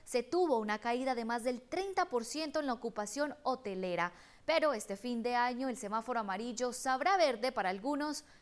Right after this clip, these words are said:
Por ejemplo, en el Hotel Rosarito ya tienen reservado el cien por ciento de las habitaciones disponibles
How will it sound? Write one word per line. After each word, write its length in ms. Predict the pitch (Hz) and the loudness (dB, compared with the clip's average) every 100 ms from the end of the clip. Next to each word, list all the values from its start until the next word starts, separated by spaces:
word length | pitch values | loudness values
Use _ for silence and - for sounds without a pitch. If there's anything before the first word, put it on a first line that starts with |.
| - | -12
Por 120 | 185 | -6
ejemplo, 520 | 190 240 311 330 359 - | -2 0 0 0 -2 -2
en 140 | 220 | -6
el 100 | 180 | -4
Hotel 260 | 190 240 240 | -4 -4 -4
Rosarito 600 | 233 214 208 269 - 302 - - - | -4 -4 -2 -2 0 -2 -4 -20 -10
ya 100 | 196 | -8
tienen 320 | 196 254 262 | -2 0 0
reservado 840 | 226 220 208 202 202 262 277 285 - | -2 -4 -4 -4 0 4 4 4 0
el 160 | 226 220 | -2 -4
cien 320 | - 320 392 | -6 -6 -4
por 200 | 359 302 | -2 -2
ciento 440 | - 302 330 269 | -4 -6 -6 -4
de 120 | 190 180 | -2 -2
las 140 | 196 | -2
habitaciones 640 | 202 202 202 - 277 277 | -4 -4 -6 -2 -2 -2
disponibles 760 | 226 208 208 220 277 285 302 | -4 -6 -4 -2 -2 0 -2